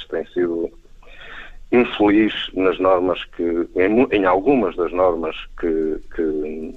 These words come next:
que construiu, que criou. Mas, eh, esta abordagem de que é apenas o Estado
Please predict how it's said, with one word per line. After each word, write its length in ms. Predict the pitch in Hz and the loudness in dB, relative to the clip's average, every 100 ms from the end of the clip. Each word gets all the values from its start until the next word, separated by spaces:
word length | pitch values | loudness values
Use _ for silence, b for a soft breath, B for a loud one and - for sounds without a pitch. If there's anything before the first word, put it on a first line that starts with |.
| - | -16
que 100 | - | -8
construiu, 560 | - 98 - 80 73 65 | -2 -2 0 -2 -2 -6
que 160 | - - | -10 -2
criou. 380 | - 76 - - B B B | -2 -2 -6 -10 B B B
Mas, 340 | 123 120 92 - - | 2 4 2 -4 0
eh, 320 | 110 104 98 85 B B - - - - - - - - - B B B B B | 2 4 2 -2 B B -18 -18 -18 -20 -20 -20 -20 -20 -20 B B B B B
esta 300 | 123 160 - | -4 0 0
abordagem 720 | 131 107 85 78 - - - - - - - - | 2 2 0 -2 -4 -12 -14 -14 -16 -18 -16 -12
de 140 | 104 - | -10 -10
que 240 | - 92 85 - - - - | -2 -2 -2 -10 -20 -20 0
é 180 | 165 151 | 4 4
apenas 640 | 135 - 156 175 131 107 | 4 0 0 2 -2 -4
o 100 | 104 | -8
Estado 440 | 95 - - - | -10 -6 -6 -6